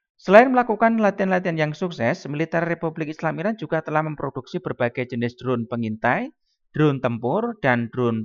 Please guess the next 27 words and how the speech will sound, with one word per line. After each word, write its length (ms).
penghancur, 640
dan 380
juga 260
memproduksi 560
kapal, 640
kapal 300
selam, 340
dan 240
radar, 640
serta 440
telah 160
melakukan 480
beragam 560
perencanaan 560
penelitian 480
strategis, 720
pelatihan, 720
dan 240
banyak 320
langkah 240
lainnya 380
yang 160
telah 260
berperan 400
dalam 240
menciptakan 640
martabat 720